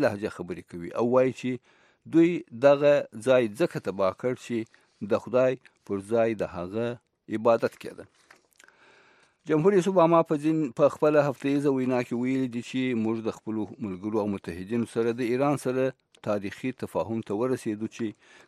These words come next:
که په بشپړ ډول عملي سي، نو ایران به د اټومي پروګرام د جوړولو څخه منع سي. او زموږ ملک، زموږ متحدین او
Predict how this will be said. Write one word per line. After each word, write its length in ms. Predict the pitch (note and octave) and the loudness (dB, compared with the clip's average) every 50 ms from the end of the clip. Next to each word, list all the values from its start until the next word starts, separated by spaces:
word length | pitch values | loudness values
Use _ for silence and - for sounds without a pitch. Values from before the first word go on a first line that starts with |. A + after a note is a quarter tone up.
| _ - | _ -2
که 180 | - C3+ B2+ - | -2 -2 0 0
په 100 | C#3 B2 - E3 | -2 0 2 2
بشپړ 320 | F3+ - - - D3 B2 A2+ A2 | 0 0 2 0 0 0 2 2
ډول 240 | A#2 A2+ G#2+ G2+ D#2+ | 2 2 2 0 -2
عملي 340 | G2 G2 F#2+ G2 C3 E3 D#3 - | -2 -2 -2 -2 -2 -2 -4 -2
سي، 140 | - F#3 G3 - - - _ _ - | -2 -4 -4 -4 -8 -20 _ _ -4
نو 160 | C3 C#3+ C#3 C#3 | -2 -2 0 0
ایران 340 | C3+ C3+ D#3 D3+ D#3 D3+ | 2 2 2 4 4 4
به 80 | D3+ D3 C#3+ | 4 2 2
د 100 | - - | 2 0
اټومي 240 | - - E3 F3 - - | -2 -2 -2 -2 -2 -2
پروګرام 500 | C3 B2 A2+ G#2+ A2 A#2 G#2+ F#2 D#2+ - - - A2+ | -2 -2 -2 0 0 0 0 0 -4 -8 -10 -8 -8
د 120 | A2+ A#2 | -4 -2
جوړولو 560 | B2+ B2+ B2 B2 B2 B2+ C3 C#3+ C#3 D3 C#3+ D3 C#3+ _ _ _ _ _ _ - | 0 0 2 2 2 0 0 0 0 0 -2 -2 -4 _ _ _ _ _ _ -10
څخه 240 | - B2 - A2+ G#2+ A#2+ | -10 -8 -6 -4 -4 -2
منع 220 | A2 G2 F#2 F#2 - - | -4 -4 -8 -12 -14 -20
سي. 100 | - _ _ _ _ _ _ - _ _ _ _ _ _ _ - - B2+ | -20 _ _ _ _ _ _ -20 _ _ _ _ _ _ _ -2 2 2
او 80 | C#3+ D3+ D3 C#3 | 4 4 4 2
زموږ 240 | C3+ D#3 E3+ F3 E3+ D#3+ D3+ C#3 C#3 D3 | 2 4 4 4 4 2 0 2 4 4
ملک، 340 | D#3 D#3 C#3+ - - - D3+ D#3 D#3 D#3 D3+ C3 A#2 | 4 2 0 -4 -4 -2 0 2 4 2 2 0 0
زموږ 500 | B2 B2+ C3+ C#3 C#3 C3+ C3 C3+ C3 C3+ C3+ | 0 0 2 0 -2 -2 -2 -2 0 0 0
متحدین 640 | B2+ - - G#2+ F2 F2+ G#2 G#2 A#2 C3+ C3 C3 B2+ - F2 | 0 -2 -4 -10 -8 -8 -8 -4 -2 0 0 0 0 -2 -4
او 80 | G2+ | -6